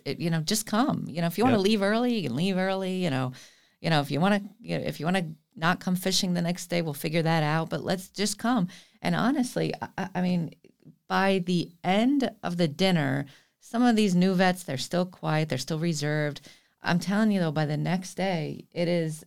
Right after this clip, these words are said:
Speaker 1: I mean, we've had this conversation with Mike, who's in the room. He's like, "I can't believe the next day how different every single human being in that, in that,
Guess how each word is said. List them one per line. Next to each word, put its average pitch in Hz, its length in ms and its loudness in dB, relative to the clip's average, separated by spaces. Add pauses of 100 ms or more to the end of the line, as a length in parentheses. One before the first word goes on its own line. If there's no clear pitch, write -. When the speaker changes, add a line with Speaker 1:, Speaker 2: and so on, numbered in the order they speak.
Speaker 1:
I - 40 -6
mean, 156 360 -2
we've 139 260 -8
had 180 160 0
this 156 120 -2
conversation 151 500 -2
with 143 80 -4
Mike, 156 300 0
who's 147 140 -2
in 135 100 -2
the 135 80 0
room. 147 360 0 (360)
He's 180 200 -2
like, 170 160 2
"I 151 80 0
can't 196 440 -2
believe 165 680 0 (440)
the 156 100 -4
next 151 500 -2
day 127 500 0 (100)
how 156 180 0
different 151 640 -2 (160)
every 143 240 0
single 147 260 -2
human 131 280 -2
being 135 240 -2
in 110 100 -4
that, - 300 -6
in 131 100 -6
that, 120 200 -6